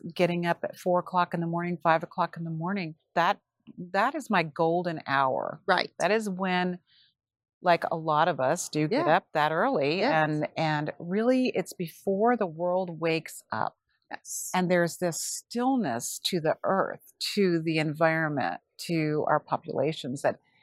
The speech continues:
Speaker 1: really gives us some extra, an extra dose of peace and tranquility, right?
Speaker 2: It does. I mean, I love that time.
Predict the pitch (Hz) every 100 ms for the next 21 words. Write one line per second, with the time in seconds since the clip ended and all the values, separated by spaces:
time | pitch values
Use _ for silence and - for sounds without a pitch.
0 | _ _ 185 214 247 254 254 - _ _
1 | _ _ _ _ _ _ - 196 196 180
2 | 180 165 - 170 156 147 _ _ _ _
3 | - 190 - - 185 165 156 143 - _
4 | _ _ _ _ _ 170 180 - 175 165
5 | 160 - 139 - 147 127 - - - 151
6 | - 156 139 - 135 123 82 76 175 170
7 | 185 - _ 214 240 160 151 147 165 190
8 | - 220 269 240 165 170 190 202 196 -
9 | - 202 202